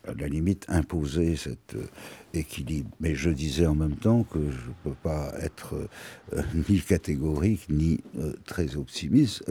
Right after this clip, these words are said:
Dans, dans l'état actuel des choses, euh, nous n'en sommes pas là. Tout en ajoutant quand même, je crois que c'est, ce serait nécessaire si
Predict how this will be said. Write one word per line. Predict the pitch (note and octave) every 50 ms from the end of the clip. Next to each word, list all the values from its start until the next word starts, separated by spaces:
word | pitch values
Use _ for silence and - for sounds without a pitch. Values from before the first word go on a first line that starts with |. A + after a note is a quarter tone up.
| D2+ -
Dans, | - D2+ D2+ - - - - - - - - - - - - _ - - _ _ - -
dans | - - - F#2 F2 D#2+
l'état | D#2 C#2+ - F#2 F2 - - - F#2+ F2
actuel | E2 - - - - F#2 F#2 F#2 D#2+
des | - D2 C#2
choses, | - - - F2+ G#2 B2+ C3 A#2+ A2+ - - - - - - - - -
euh, | - E2 E2 D2 C2+
nous | E2+ F#2 F2+
n'en | F2 F2+ F2
sommes | - - F2 D2+ C#2+
pas | - - F#2+ G2+
là. | G#2 G2 F2+ E2 D2+ - - - - - - - - - -
Tout | - F2 E2+ -
en | F2+ E2
ajoutant | F2 F2 E2 G2 F#2+ - - A2+ A#2 A#2
quand | F#2 F#2+ D#2
même, | D#2+ F#2 G#2 A2+
je | F2 E2+
crois | D#2 - F#2+ A2 G#2+
que | - - F2+
c'est, | D#2 - - - E2+ F#2+ E2+ D2+ C#2+ - - - - - - - -
ce | - - - - A#2 A2
serait | F#2 - - - - G#2+ G2
nécessaire | F#2+ F#2 D#2+ - - D2+ C#2 - - - E2 F2 G2+ G#2+ A2+ G2+ - - - - - - - -
si | - - - - - - G#2 A2+ A2 G#2